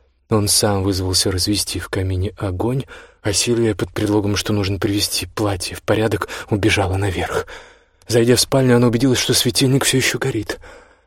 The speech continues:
Николас открыл глаза сразу, едва девушка переступила порог. Заметив беспокойство на его лице, мисс Мюррей заперла дверь, села рядом с кроватью и проговорила: «Радж сказал, что вы скрываетесь. Не переживайте,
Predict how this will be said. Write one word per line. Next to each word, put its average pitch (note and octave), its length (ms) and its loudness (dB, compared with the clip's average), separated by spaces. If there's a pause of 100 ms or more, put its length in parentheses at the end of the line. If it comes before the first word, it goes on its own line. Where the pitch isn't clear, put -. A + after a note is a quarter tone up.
(200)
Николас B2 460 2
открыл B2 460 2
глаза A#2 420 4
сразу, A2 360 4
едва G#2+ 220 4
девушка G#2+ 340 2
переступила G#2+ 520 2
порог. A2+ 400 -2
Заметив A2 400 0
беспокойство A#2 720 2
на A2 60 6
его A2 120 6
лице, A2+ 300 4
мисс A2+ 220 2
Мюррей A#2+ 260 2
заперла A2+ 340 4
дверь, A#2+ 260 2 (200)
села B2 260 6
рядом A#2+ 220 6
с - 80 2
кроватью B2 320 4
и - 40 -2
проговорила: A2+ 600 2 (1300)
«Радж F2 320 -6
сказал, G2+ 440 -2 (480)
что - 280 -2
вы A2+ 80 0
скрываетесь. G2+ 960 -4 (600)
Не A2+ 100 -2
переживайте, A#2+ 960 -6